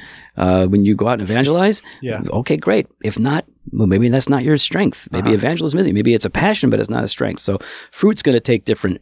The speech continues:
Speaker 1: uh, forms. But I think in general, do we see, uh, disciples being made? I mean, that might be the most general way to say it, right? Are,
Speaker 2: Yeah.
Speaker 1: when you do this work, does it help in discipleship for pastors?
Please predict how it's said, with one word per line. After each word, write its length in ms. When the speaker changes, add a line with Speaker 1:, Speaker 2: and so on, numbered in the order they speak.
Speaker 1:
uh, 160
forms. 520
But 160
I 60
think 200
in 100
general, 440
do 160
we 160
see, 480
uh, 160
disciples 640
being 340
made? 400
I 40
mean, 120
that 60
might 120
be 60
the 60
most 220
general 320
way 100
to 100
say 140
it, 120
right? 200
Are, 140
Speaker 2:
Yeah. 200
Speaker 1:
when 160
you 100
do 140
this 220
work, 360
does 120
it 80
help 180
in 60
discipleship 560
for 80
pastors? 500